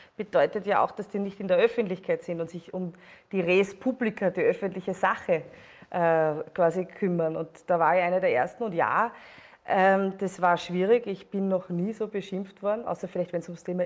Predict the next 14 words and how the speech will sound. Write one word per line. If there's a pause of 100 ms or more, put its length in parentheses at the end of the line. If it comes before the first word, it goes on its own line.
Impfen
geht, (720)
wie
beim
Thema
Schulöffnungen.
Aber (260)
ich
stehe
da
nach
wie
vor
da,